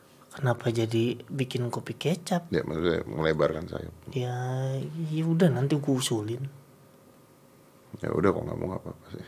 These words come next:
Speaker 1: Ya udah.
Speaker 2: Ya udah, ada, ada
Speaker 1: Oh,
Speaker 2: mau,
Speaker 1: ada apa sih, kopi kecap aneh banget.
Speaker 2: ada yang mau disampaikan nggak ke penonton kita?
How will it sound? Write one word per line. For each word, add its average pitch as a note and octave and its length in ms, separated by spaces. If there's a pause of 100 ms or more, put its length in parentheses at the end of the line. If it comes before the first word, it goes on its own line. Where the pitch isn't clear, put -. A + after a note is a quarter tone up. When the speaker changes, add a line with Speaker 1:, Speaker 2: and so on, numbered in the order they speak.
(520)
Speaker 1:
Ya C3 100
udah. A2+ 360 (880)
Speaker 2:
Ya - 160
udah, F#2+ 160 (160)
ada, F#2+ 200 (120)
ada - 160
Speaker 1:
Oh, F#3 80
Speaker 2:
mau, - 80
Speaker 1:
ada D3 180
apa - 140
sih, - 160
kopi D#3 320
kecap E3 320
aneh C3+ 180
banget. - 220
Speaker 2:
ada A2 160
yang A2+ 80
mau A#2 80
disampaikan A2+ 420
nggak F2+ 220
ke F2+ 80
penonton E2+ 480
kita? E2+ 160